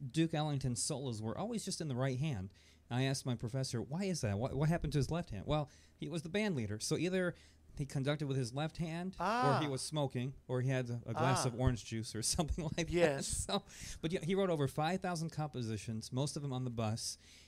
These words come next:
Speaker 1: and he was the band leader that had the longest running band members. Be-, and here's what he said. A reporter on T V said, "You know, Duke, how do you keep people for fifteen years when other band leaders like Count Basie for two or three years?" And he said, "Easy,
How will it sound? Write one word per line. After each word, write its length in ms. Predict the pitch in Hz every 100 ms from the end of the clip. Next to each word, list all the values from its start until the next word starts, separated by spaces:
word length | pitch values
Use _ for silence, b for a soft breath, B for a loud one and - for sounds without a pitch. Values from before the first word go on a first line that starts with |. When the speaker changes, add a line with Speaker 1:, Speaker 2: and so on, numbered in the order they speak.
| B -
Speaker 1:
and 160 | 135 127
he 100 | 170
was 140 | 165
the 100 | 147
band 260 | 131 147 147
leader 240 | 139 135
that 240 | 123 120 110
had 240 | 131 120
the 60 | 117
longest 460 | 113 127 123 120
running 220 | 123 120 107
band 240 | 113 131
members. 400 | 143 147 170 160
Be-, 180 | 127 123
and 120 | 120
here's 200 | 143 170
what 80 | 175
he 80 | 156
said. 240 | - 123
A 40 | 104
reporter 560 | 117 151 147 143 135 B B -
on 140 | 147
T 200 | 143 147
V 120 | 139 120
said, 400 | - 131 120 110 B B
"You 100 | 156
know, 100 | 156
Duke, 220 | 135 165
how 120 | 151 180
do 80 |
you 60 | 190
keep 260 | - 180 160
people 240 | 170 135
for 140 | 127
fifteen 420 | 110 151 - 160 143
years 260 | 131 107
when 120 | 117
other 180 | 123 147
band 300 | 135 131 123
leaders 320 | 120 113 113
like 140 | 113 110
Count 220 | 123 107
Basie 480 | 135 135 - 110 117
for 100 | 117
two 180 | 104 131
or 80 | 113
three 240 | - 117
years?" 300 | 101 92 -
And 120 | - 131
he 80 |
said, 220 | 123 127 117
"Easy, 360 | 127 101 95